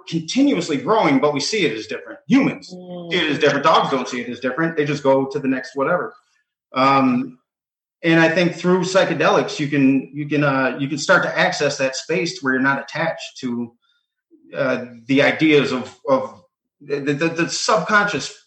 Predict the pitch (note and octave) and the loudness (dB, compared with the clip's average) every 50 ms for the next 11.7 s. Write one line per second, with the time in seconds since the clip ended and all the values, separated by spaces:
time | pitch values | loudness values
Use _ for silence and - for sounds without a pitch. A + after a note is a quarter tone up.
0 | _ _ - F3 E3 F3 E3+ - C#3+ B2 A#2 - - D#3+ D#3+ D#3 C3+ C3 B2+ B2+ | _ _ -4 0 0 0 0 0 -4 -6 -6 -2 0 0 0 2 2 0 0 0
1 | B2 B2 A#2+ C3 C3 B2+ - - A#3+ A#3 - C4 C4+ C4 A#3 - - B3+ A#3+ - | -2 -2 -2 -2 -2 -2 -2 -2 0 0 4 4 4 4 4 2 4 2 2 0
2 | - - G3+ E3+ C#3 C3+ C#3+ - C4+ D#4+ D4+ G#3 G#3+ G3+ A3 A3+ A#3 A#3 - - | -2 -4 -6 -6 -6 -6 -10 -6 0 0 2 2 0 0 2 2 4 4 4 4
3 | D#3+ - - - - - - - - G#3 A#3 G#3+ D#3 - - G3+ - - - G#3+ | 2 -2 -4 -6 -12 -20 -20 -16 -6 0 2 2 2 2 -2 -4 -4 -6 -2 0
4 | F#3+ F3 F3+ F#3 A#3 B3 A3 - - - F3+ E3+ D3+ - E3+ C3+ C3+ F#3 C4+ E4+ | 0 2 2 2 2 2 2 0 -2 -2 -2 -2 -2 -2 -4 -2 0 0 0 0
5 | E4 - - - _ _ _ _ _ - F3+ E3+ G3 A#3+ C#4 C4+ - C3+ C3 B3+ | -2 -4 -8 -10 _ _ _ _ _ -6 -2 2 2 4 4 2 2 0 -2 -4
6 | - - A3+ - - - _ _ _ - G3 F3+ G3 G3 G3+ G3 - F3 G3 G#3 | -4 -6 -10 -12 -12 -16 _ _ _ -2 0 2 2 2 0 -2 -4 -4 -4 -4
7 | G3+ - A#2+ G#2+ - _ _ _ _ F3 E3+ F3 F3 E3+ D#3+ D#3 - - - _ | -4 -6 -10 -14 -14 _ _ _ _ -6 -2 0 0 2 2 0 -2 -4 -8 _
8 | _ _ _ _ - D#3 - - - _ _ _ _ _ _ _ _ _ _ _ | _ _ _ _ -14 -12 -12 -12 -14 _ _ _ _ _ _ _ _ _ _ _
9 | _ _ - F#3+ G3+ F3+ F3 F3+ F#3 F3+ G3+ F3 E3+ - F#3 F3+ F3 D#3+ E3 E3 | _ _ -2 2 2 4 4 4 4 4 2 2 2 2 2 2 4 4 2 2
10 | D#3+ D#3 D3 C#3+ - C#3+ C#3 C3+ C3+ C3+ C3+ C3 - - - C3+ C#3 C#3 C#3+ C3+ | 2 0 -2 -4 -2 0 2 2 2 2 -2 -4 -6 -8 -4 -2 0 0 2 0
11 | C3 A#2+ - - - - D#4+ D#4+ - - D#4+ - - | 0 0 -2 -6 -8 -4 -4 -4 -4 -6 -12 -8 -6